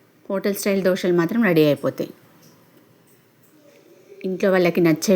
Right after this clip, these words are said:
విధంగా కలర్ఫుల్గా ఇలా అయితే సర్వ్ చేసుకోవచ్చు మనం. ఇది ఒక చిన్న సీక్రెట్ మాత్రమే, చాలామంది తెలియక, కొందరికి తెలిసి ఉంటుంది, కొందరు తెలియక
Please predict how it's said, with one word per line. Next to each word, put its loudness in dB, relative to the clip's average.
విధంగా 4
కలర్ఫుల్గా 2
ఇలా 0
అయితే 0
సర్వ్ 2
చేసుకోవచ్చు -2
మనం. -6
ఇది -2
ఒక 0
చిన్న 4
సీక్రెట్ 2
మాత్రమే, 2
చాలామంది 4
తెలియక, 2
కొందరికి 4
తెలిసి 0
ఉంటుంది, 2
కొందరు 2
తెలియక 2